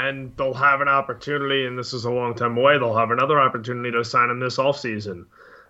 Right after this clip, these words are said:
Um, but that's a long time away. And, yeah, the Red Sox, that was the only move they made. I'm a little bit surprised they didn't try to add, uh, some pitching.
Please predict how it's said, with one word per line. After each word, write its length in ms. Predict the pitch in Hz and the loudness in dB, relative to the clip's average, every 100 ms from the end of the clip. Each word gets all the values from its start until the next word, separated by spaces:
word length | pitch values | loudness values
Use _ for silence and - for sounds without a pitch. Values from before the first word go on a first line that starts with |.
| _ | _
Um, 540 | 113 104 95 95 92 - _ | 0 2 2 -2 -8 -16 _
but 380 | - 120 123 113 | -12 -2 0 2
that's 220 | 143 143 | 4 4
a 60 | 147 | 2
long 260 | 143 135 120 | 2 0 0
time 280 | 127 120 | 0 0
away. 500 | 120 117 110 110 110 - _ _ _ _ | 2 2 2 0 -2 -10 _ _ _ _
And, 540 | 127 123 120 113 110 107 _ _ _ _ _ _ _ | 4 4 4 -2 -10 -12 _ _ _ _ _ _ _
yeah, 300 | 160 190 135 | 0 2 2
the 160 | - 113 | -4 0
Red 220 | 143 147 | 2 2
Sox, 600 | 170 156 143 - - - - _ | 2 2 0 -4 -18 -18 -20 _
that 380 | 131 131 151 165 | -20 -6 -2 -2
was 160 | 165 123 | -2 -6
the 140 | 139 | -4
only 260 | 151 175 156 | -4 -2 -4
move 280 | 127 120 110 | -4 -6 -8
they 120 | 110 | -8
made. 260 | 107 110 | -4 -2
I'm 160 | 110 110 | -2 -2
a 40 | 113 | 0
little 220 | 143 160 | 2 4
bit 160 | 156 | 4
surprised 600 | - 143 143 131 131 127 | 0 -4 2 4 4 0
they 100 | 123 | -6
didn't 400 | 113 123 120 117 | -6 -6 -6 -8
try 440 | - - 120 117 113 | -10 -2 2 2 0
to 280 | 117 117 120 | -6 -6 -2
add, 600 | 120 123 120 113 110 110 _ _ _ _ - | 0 2 0 -2 -8 -16 _ _ _ _ -6
uh, 280 | 107 104 104 | -2 -2 -4
some 240 | - 123 | -8 -12
pitching. 720 | 110 123 127 135 135 135 139 | -6 -6 -4 -4 -2 -2 -8